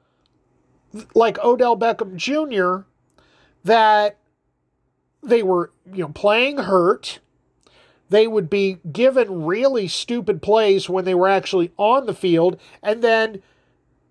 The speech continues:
they would have, they would have Odell Beckham Junior run decoy for something else. And it was abundantly clear he would be wide open calling for the ball a few times there,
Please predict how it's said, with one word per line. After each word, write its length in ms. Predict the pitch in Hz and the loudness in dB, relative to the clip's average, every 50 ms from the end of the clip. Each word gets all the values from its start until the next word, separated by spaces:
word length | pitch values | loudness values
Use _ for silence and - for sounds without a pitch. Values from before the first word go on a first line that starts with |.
| _ _ - | _ _ 0
they 180 | 196 233 262 254 | 0 2 2 2
would 160 | 247 254 247 | 2 0 0
have, 600 | 208 233 247 240 233 233 233 208 165 - - _ _ _ _ _ _ _ | 2 2 2 4 4 4 2 0 -4 -12 -20 _ _ _ _ _ _ _
they 140 | 214 254 277 | -2 -2 -2
would 100 | 277 262 | 0 -2
have 280 | 240 277 294 277 233 226 214 | 0 0 0 -2 -2 -2 0
Odell 340 | 247 277 262 294 285 269 214 | 0 2 4 4 2 2 2
Beckham 360 | 262 262 262 - 240 202 180 | 0 -2 -2 -4 -6 -8 -8
Junior 640 | - - 226 269 294 294 269 226 208 208 202 196 | -8 -6 -6 -6 -8 -6 -2 0 2 2 2 0
run 480 | 196 - 196 226 247 247 247 226 185 156 | -2 -4 -2 -2 0 0 -2 -4 -8 -6
decoy 840 | - 240 269 285 294 - - - 208 190 180 170 170 170 175 170 165 - _ _ _ _ _ | -4 0 0 0 0 -2 -4 0 2 4 4 4 4 2 2 0 -4 -6 _ _ _ _ _
for 160 | _ - 247 233 | _ -10 -10 -8
something 580 | - - 302 294 302 285 - 294 302 294 285 | -2 0 0 0 0 0 0 0 0 0 0
else. 760 | 247 262 269 294 311 294 240 - - - - - - - - _ _ _ _ _ _ _ _ _ _ _ _ _ - | 0 2 4 4 4 2 2 -2 -8 -12 -12 -12 -12 -14 -16 _ _ _ _ _ _ _ _ _ _ _ _ _ -2
And 80 | 233 | 0
it 60 | 277 | 2
was 140 | 285 277 196 | 2 2 2
abundantly 640 | 262 202 247 277 302 302 311 320 285 - 277 285 277 | 0 2 4 4 4 4 2 -2 0 0 0 0 0
clear 420 | - - - 302 330 330 269 196 | -2 -2 0 2 4 4 4 2
he 120 | 196 254 294 | 2 0 0
would 160 | 294 294 240 | 0 0 0
be 120 | 277 269 | -2 -2
wide 380 | 247 233 262 269 294 311 302 294 | 0 2 2 4 4 4 4 4
open 420 | 269 294 311 311 - 254 240 226 | 4 2 2 0 -2 -8 -8 -6
calling 420 | 190 233 262 277 294 285 277 247 214 | -6 -4 -2 0 0 -2 -2 -4 -6
for 140 | - 269 262 | -8 -8 -8
the 80 | 247 | -4
ball 600 | 202 254 285 294 285 247 233 233 247 262 262 262 _ _ _ _ _ _ _ _ _ | -2 0 0 2 2 2 2 2 2 0 -2 -6 _ _ _ _ _ _ _ _ _
a 140 | 208 208 208 | 0 0 0
few 240 | - - 247 247 214 | -2 -4 -8 -8 -4
times 560 | 160 233 233 233 233 233 233 233 226 175 - | -2 2 4 4 4 4 2 0 -4 -2 0
there, 440 | 220 220 220 226 233 240 240 233 | 0 2 2 2 2 0 -2 -4